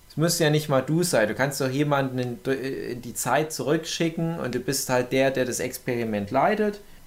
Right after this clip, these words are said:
und du kriegst dann halt einen Bericht oder was. Sagen wir mal, du hast jetzt irgendwie so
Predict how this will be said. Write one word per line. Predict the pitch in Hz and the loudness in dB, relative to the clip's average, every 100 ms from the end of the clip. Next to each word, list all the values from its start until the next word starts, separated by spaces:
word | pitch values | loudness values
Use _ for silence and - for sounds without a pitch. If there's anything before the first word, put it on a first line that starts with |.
| - | -6
und | - 135 135 135 131 - - - - - - - - - - - | 0 2 2 0 -2 -4 -10 -12 -14 -12 -12 -12 -14 -16 -16 -14
du | - | -12
kriegst | - 147 - | -4 -2 0
dann | 135 120 | 2 4
halt | 123 127 | 4 2
einen | 113 | -2
Bericht | 113 127 135 - | 2 4 2 0
oder | 120 104 92 | 0 2 0
was. | 85 80 - - - - | -2 -4 -6 -10 -14 -10
Sagen | 117 127 | -4 0
wir | |
mal, | 120 117 | 0 2
du | 107 | 2
hast | 117 117 | 0 -2
jetzt | 107 | -4
irgendwie | 113 117 107 110 | -4 -4 -4 -4
so | - | -4